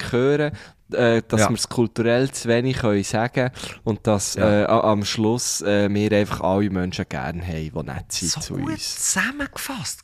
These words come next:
Speaker 1: Ja,
Speaker 2: Christian.
Speaker 1: das ist eigentlich das, was wir bis jetzt in
Speaker 2: Verdammte Maschine.
Speaker 1: den ersten fünfzig Minuten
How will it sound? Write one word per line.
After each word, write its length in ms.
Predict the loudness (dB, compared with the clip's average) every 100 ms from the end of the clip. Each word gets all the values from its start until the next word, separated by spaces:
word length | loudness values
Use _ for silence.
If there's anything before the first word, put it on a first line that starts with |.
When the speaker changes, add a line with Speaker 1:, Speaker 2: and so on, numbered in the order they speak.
| -4
Speaker 1:
Ja, 40 |
Speaker 2:
Christian. 340 | -2 0 -2 0
Speaker 1:
das 140 | 0
ist 80 | 2
eigentlich 260 | 2 2 2
das, 300 | 2 2 2
was 100 | 0
wir 100 | 0
bis 200 | 0 0
jetzt 60 |
in 40 | 0
Speaker 2:
Verdammte 0 |
Maschine. 380 | 0 0 0
Speaker 1:
den 240 | 0 0 -2
ersten 280 | -2 -6 -8
fünfzig 540 | -4 -4 -4 -10 -6
Minuten 460 | -4 -6 -8 -10